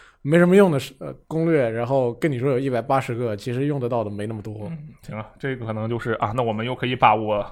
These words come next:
Speaker 2: 已经卷好的铺盖再放下，然后回头继续工作。
Speaker 1: <laughs> 不过我，
Speaker 2: 然后
Speaker 1: 我觉得这个一百八十个视频，至少每个 BOSS 的战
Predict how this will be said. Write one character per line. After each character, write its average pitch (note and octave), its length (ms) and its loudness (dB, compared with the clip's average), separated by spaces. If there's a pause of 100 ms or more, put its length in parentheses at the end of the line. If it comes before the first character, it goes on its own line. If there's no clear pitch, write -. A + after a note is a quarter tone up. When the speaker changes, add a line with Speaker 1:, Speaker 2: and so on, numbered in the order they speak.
(160)
Speaker 2:
已 B2+ 100 -6
经 C3+ 140 -2
卷 C3+ 180 -2
好 B2+ 140 -2
的 G#2 80 -6
铺 B2+ 160 -8
盖 C3 120 4
再 A#2 120 0
放 A#2 260 2
下， A2 220 -8
然 G2 100 -4
后 A2 140 0
回 A#2+ 200 -4
头 A2 120 0 (100)
继 A2 80 -8
续 G#2+ 100 -8
工 G#2 200 -12
作。 G#2 120 -14 (260)
Speaker 1:
<laughs> - 280 -20
不 F#3 60 0
过 A3+ 100 6
我， E3+ 280 8
Speaker 2:
然 D3+ 60 4
后 - 160 -10
Speaker 1:
我 D3 160 0
觉 D3 140 4
得 G#3+ 500 6
这 D4 160 2 (300)
个 D3+ 240 2
一 G#3+ 80 0
百 D3+ 140 0
八 D3+ 160 2
十 D#3 100 0
个 C#3+ 80 0
视 C#3+ 100 -2
频， A2+ 160 -4
至 C#3+ 120 -6
少 B2 100 -4
每 G2+ 220 -6
个 A#2+ 240 -4
BOSS C#3+ 280 0
的 G#2+ 80 -6
战 A#2 320 -2